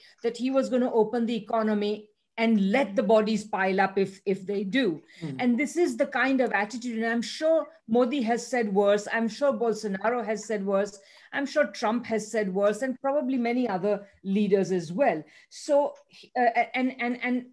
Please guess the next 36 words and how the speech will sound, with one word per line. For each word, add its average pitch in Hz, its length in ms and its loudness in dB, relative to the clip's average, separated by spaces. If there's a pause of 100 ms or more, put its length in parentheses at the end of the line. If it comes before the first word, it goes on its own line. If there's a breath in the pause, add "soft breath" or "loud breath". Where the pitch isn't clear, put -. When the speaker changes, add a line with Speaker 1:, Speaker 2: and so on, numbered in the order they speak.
(320)
Speaker 1:
so 294 200 -4
all 294 240 6
they 240 180 4
are 330 140 6
doing, 202 220 0
they're 240 100 4
using 254 600 -2
every 294 360 -4
opportunity 262 840 -4 (1080 soft breath)
to 285 360 -2
make 214 440 4
big, 311 360 -2
to 285 140 -2
allow 247 300 4
big 214 320 0
corporations 247 840 0
to 269 100 -4
profit 247 500 -2
from 226 220 -2
the 226 80 2
present 202 520 -2
crisis. 175 580 -4
So 240 120 0
the 220 240 -2
ongoing 262 640 0
corporatization 214 1000 -2
of 214 100 -6
the 202 80 -2
medical 233 440 -4
system 277 420 -8
is 220 120 -4
actually 240 420 -6
accelerated 202 840 -2
in 175 120 -4
the 185 80 -2
pandemic 180 600 -4